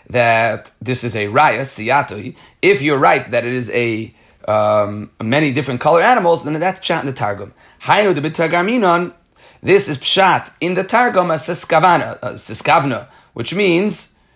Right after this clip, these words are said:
sheshesh, sheshesh b'gavnin harbe. I think it's sheshesh. No, sheshesh sus, I'm sorry. So Rashi says she someach, she sus b'gavanin harbe.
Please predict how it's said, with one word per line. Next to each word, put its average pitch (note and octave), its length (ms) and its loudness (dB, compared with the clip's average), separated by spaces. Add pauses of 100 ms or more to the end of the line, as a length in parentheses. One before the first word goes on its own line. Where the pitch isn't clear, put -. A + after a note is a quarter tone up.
(160)
sheshesh, - 920 0 (280)
sheshesh D#3+ 600 2
b'gavnin D3 520 0
harbe. A#2+ 360 -2 (580)
I - 40 -20
think - 160 -10
it's - 140 -14
sheshesh. - 520 -10 (520)
No, B2+ 220 0 (100)
sheshesh - 580 -4
sus, - 360 -4
I'm A2+ 100 -12
sorry. B2 320 -6 (180)
So A#2+ 100 -8
Rashi C3 340 0
says - 460 0
she - 220 -2 (320)
someach, B2+ 720 0 (320)
she C#3 180 -2
sus - 800 2 (320)
b'gavanin D3 580 2
harbe. A2+ 380 0